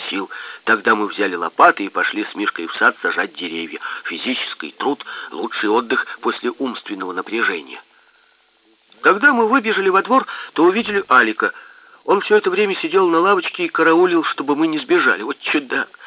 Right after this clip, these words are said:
Узнав, что мы добровольно идём работать в сад,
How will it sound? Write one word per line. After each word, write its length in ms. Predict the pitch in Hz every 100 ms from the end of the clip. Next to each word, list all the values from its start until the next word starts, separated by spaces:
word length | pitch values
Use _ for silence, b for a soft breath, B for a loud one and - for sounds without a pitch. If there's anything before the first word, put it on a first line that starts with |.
| B B B B B
Узнав, 360 | - 127 175 165
что 120 | -
мы 120 | 160
добровольно 560 | 151 143 160 202 156 139
идём 220 | 135 165
работать 360 | 139 156 - -
в 140 | -
сад, 220 | 208 240